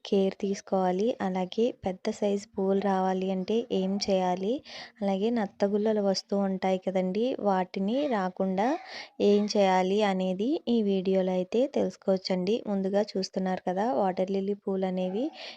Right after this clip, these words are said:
ఎన్ని కలర్స్ ఉన్నాయో అనేది. ఇంకా చాలా వెరైటీస్ అయితే ఉన్నాయండి, అవైతే ఇంకా పువ్వులైతే రాలేదన్నమాట.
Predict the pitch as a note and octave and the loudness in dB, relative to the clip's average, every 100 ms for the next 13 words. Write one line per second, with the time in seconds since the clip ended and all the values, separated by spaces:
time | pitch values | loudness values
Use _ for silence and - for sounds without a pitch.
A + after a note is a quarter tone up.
0 | - F#3+ F#3+ G#3+ G#3+ F#3 F#3 - F#3+ F#3 | -6 -2 -2 0 0 0 0 -2 -4 -2
1 | F3+ F#3 G3 F#3 F3+ F3 G#3+ C4 G3+ F#3+ | 0 0 0 0 -2 -2 -2 -2 -2 -2
2 | G#3 A#3+ A3+ F3+ F3+ G#3+ G#3 F#3 F#3 G3 | -2 -2 -2 0 0 2 2 0 -2 -4
3 | G3 F#3+ F#3+ G3 F#3 F#3 F#3 F3+ F3+ B3+ | 0 -2 0 -2 0 -2 -2 -2 0 -2
4 | F4 - - - G#3 F#3+ F#3 A3+ A#3 G3 | -2 -10 -18 -4 2 2 2 0 -2 -2
5 | A3 C4 - G3 G3 F#3 F3+ A#3 A#3+ F#3 | -2 -4 -6 -2 2 2 2 0 2 2
6 | F3+ F#3 F#3+ F#3 F3 E3+ | 2 2 0 -2 -4 -2